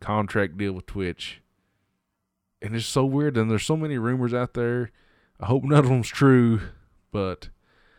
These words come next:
the Doctor Disrespect might be out of, out of just existence. I, I don't know. It's, it's so strange.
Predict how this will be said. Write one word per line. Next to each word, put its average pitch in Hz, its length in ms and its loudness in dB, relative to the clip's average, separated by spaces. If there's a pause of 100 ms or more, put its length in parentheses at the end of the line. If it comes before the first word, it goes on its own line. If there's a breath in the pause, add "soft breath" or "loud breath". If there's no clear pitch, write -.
(220 soft breath)
the 95 80 -6
Doctor 120 400 0
Disrespect 101 640 -6
might 110 320 -4
be 104 340 -2
out 95 380 -6 (180)
of, 101 340 -6 (1600 loud breath)
out 113 140 -2
of 120 140 -6
just 120 200 -8
existence. 104 640 -10
I, 127 320 -6
I - 40 -2
don't 135 160 -6
know. 165 180 -2
It's, 110 140 -6
it's 135 200 -6
so 190 280 -2
strange. - 640 -6